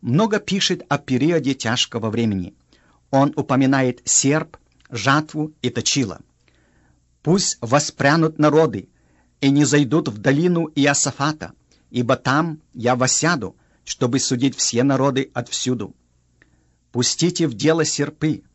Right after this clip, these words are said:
ибо жатва созрела. Идите, спуститесь, ибо точило полно, и поточилие переваливается,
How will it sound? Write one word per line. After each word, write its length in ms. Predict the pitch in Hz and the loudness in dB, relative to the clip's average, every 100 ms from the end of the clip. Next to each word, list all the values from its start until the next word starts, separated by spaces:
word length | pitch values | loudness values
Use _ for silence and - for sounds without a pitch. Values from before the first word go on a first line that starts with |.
| _ _ _ - | _ _ _ -4
ибо 240 | 135 120 | 0 0
жатва 380 | 104 120 135 127 | 0 -2 -2 -4
созрела. 600 | - 123 117 135 90 - _ _ _ | -4 -2 -2 -2 -4 -12 _ _ _
Идите, 520 | 135 131 185 190 104 - | -4 -2 -2 -4 -10 -10
спуститесь, 880 | - - 151 - - 185 - - - _ _ - | -10 -6 -4 -2 -2 -4 -4 -12 -14 _ _ -4
ибо 240 | 131 127 | 0 0
точило 640 | 127 120 - 165 156 151 - _ _ - | -2 -4 -2 -2 -2 -4 -8 _ _ 0
полно, 420 | 180 151 92 - _ _ _ | 0 0 -4 -10 _ _ _
и 100 | 139 | -6
поточилие 920 | - 123 123 - - 214 180 110 90 - _ _ _ _ _ - | -4 -6 -4 -4 -2 -2 -2 -2 -4 -12 _ _ _ _ _ -2
переваливается, 960 | 131 123 139 160 113 107 - - - | 0 2 2 0 -2 -4 -6 -10 -12